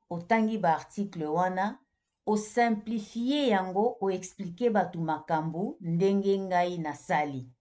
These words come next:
Omoni, na explike yo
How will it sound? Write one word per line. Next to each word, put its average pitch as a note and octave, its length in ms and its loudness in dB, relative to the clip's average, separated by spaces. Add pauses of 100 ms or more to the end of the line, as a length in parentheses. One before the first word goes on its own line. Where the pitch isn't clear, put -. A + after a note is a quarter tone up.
(880)
Omoni, B3+ 400 2 (220)
na E3 220 -2
explike E3+ 600 -4
yo A#3+ 340 -4